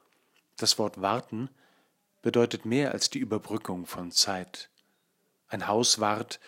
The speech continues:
wartet nicht auf die Bewohner, sondern wartet das Haus. Ein Torwart ist nicht jemand, der auf Bälle wartet, sondern das Tor bewacht. Ein englischer Waiter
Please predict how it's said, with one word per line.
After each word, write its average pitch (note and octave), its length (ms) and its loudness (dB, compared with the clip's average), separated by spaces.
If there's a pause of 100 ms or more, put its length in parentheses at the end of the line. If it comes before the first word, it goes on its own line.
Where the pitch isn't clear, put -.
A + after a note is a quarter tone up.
(340)
wartet A2+ 380 2
nicht A2 160 -4
auf - 100 -8
die - 80 -8
Bewohner, G#2+ 560 0
sondern G2 500 -4 (220)
wartet A2 480 2
das - 200 0
Haus. A2+ 480 -4 (560)
Ein G#2+ 200 -6
Torwart G#2+ 680 2 (540)
ist - 160 2
nicht A2 160 -2
jemand, G#2+ 320 0
der G#2+ 80 0
auf - 160 -4
Bälle B2 340 4
wartet, F#2+ 500 -2
sondern G2 360 -6
das F#2+ 220 0
Tor C3 240 0
bewacht. - 560 -8 (1160)
Ein A#2+ 140 0
englischer A#2+ 540 2
Waiter G#2+ 580 0